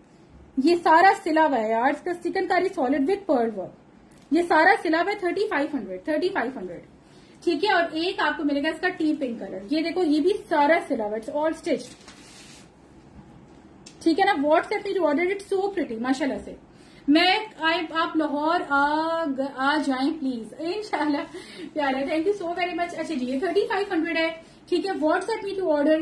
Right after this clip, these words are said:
order place करें मेरे WhatsApp number पे। अ, अलीना के सारे dresses बहुत सुपर होते हैं, I love अलीना जैसे। Thank you so much रहना मेरी जान, जज़ाकल्लाह, जज़ाकल्लाह। ज़ीरो थ्री हंड्रेड टू वन नाइन डबल वन टू सिक्स, ज़ीरो थ्री हंड्रेड टू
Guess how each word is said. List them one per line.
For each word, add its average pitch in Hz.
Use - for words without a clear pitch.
order 294
place 370
करें 339
मेरे 311
WhatsApp 285
number 359
पे। 370
अ, 311
अलीना 320
के 415
सारे 349
dresses 320
बहुत 302
सुपर 302
होते 277
हैं, 285
I 269
love 262
अलीना 247
जैसे। 214
Thank 381
you 466
so 427
much 427
रहना 339
मेरी 330
जान, 302
जज़ाकल्लाह, 339
जज़ाकल्लाह। 311
ज़ीरो 381
थ्री 453
हंड्रेड 381
टू 427
वन 415
नाइन 370
डबल 277
वन 277
टू 262
सिक्स, -
ज़ीरो 349
थ्री 440
हंड्रेड 403
टू 415